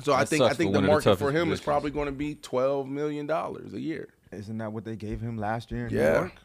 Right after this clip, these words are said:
Speaker 1: And that, yes, and they didn't have to do that.
Speaker 3: So where is he going if he can get that right there at home?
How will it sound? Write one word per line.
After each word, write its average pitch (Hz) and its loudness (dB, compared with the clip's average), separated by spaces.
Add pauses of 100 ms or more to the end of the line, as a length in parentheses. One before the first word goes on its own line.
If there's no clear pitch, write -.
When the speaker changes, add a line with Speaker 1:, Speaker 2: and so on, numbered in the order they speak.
(220)
Speaker 1:
And 117 0
that, 127 0
yes, 131 2
and 110 0
they 147 4
didn't 165 2
have 165 2
to 190 -2
do 240 2
that. - 0
Speaker 3:
So - -8
where 127 -4
is 156 -4
he 156 -8
going 156 -4
if 110 -4
he 127 -6
can 143 -8
get 143 -6
that 143 -2
right 151 -4
there 160 -2
at 147 -2
home? 156 -6